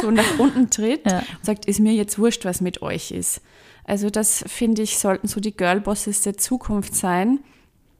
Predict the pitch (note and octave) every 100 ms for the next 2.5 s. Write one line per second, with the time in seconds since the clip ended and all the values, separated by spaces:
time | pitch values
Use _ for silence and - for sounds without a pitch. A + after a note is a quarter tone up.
0 | _ - - - F#3+ F#3+ F#3+ G3 G3 -
1 | G3 G3+ G3 - F#3+ F#3+ F#3 F3 F3 F3+
2 | G3 F#3+ F3 E3+ F3